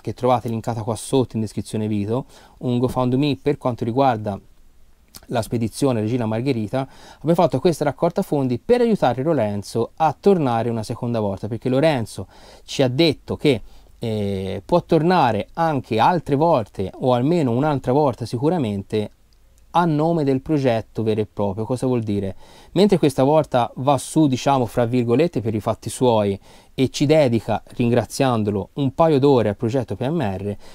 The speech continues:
lui è disposto a tornare su e, eh, fare per noi un'attivazione di due giorni interi, quindi dalla mattina alla sera, alla notte, fino al giorno dopo,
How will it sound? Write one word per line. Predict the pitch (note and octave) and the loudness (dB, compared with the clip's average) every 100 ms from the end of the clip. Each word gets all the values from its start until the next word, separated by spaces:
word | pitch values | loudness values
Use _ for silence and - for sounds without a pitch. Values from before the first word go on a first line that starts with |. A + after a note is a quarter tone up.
| - | 2
lui | G3 | 4
è | E3+ | 6
disposto | E3+ - E3+ C3 - - | 2 2 2 4 0 0
a | - | 0
tornare | C3 D#3+ F#3 F3+ | 4 4 6 6
su | F#3+ E3+ F#3 - - - - _ - - - - | 6 6 4 2 -14 -20 -20 _ -20 -20 -20 -8
e, | - D3+ A#2 - _ - | 2 4 4 -4 _ -8
eh, | - B2+ A#2+ A2+ A2 G#2+ A2 | 0 2 2 2 0 -2 -6
fare | - F3+ D3 C3 | 2 4 4 2
per | D#3 D#3+ | 2 2
noi | E3+ | 2
un'attivazione | C3+ B2+ D3 C#3+ - F3+ D3+ B2 | 2 0 0 0 0 0 2 0
di | A2+ A#2 | -2 0
due | F#3+ D#3+ | 4 4
giorni | D3 C#3+ A2+ G#2 - - | 4 4 2 -2 -4 -2
interi, | F3 D3+ C3 C#3+ A#2+ C3 | 0 0 0 0 2 0
quindi | B2+ A#2+ | -2 -2
dalla | A2+ A#2 | -2 0
mattina | A2+ - D3+ C3 | -2 -4 -4 -2
alla | A2+ | -4
sera, | - C#3+ B2 | -2 0 0
alla | A2 A2+ | -2 0
notte, | C3 B2+ - G2+ | 2 2 0 -8
fino | - C3 | -4 -2
al | G2+ | -2
giorno | G2+ B2+ | -4 -4
dopo, | C#3+ G#2 G2+ | -2 -4 -4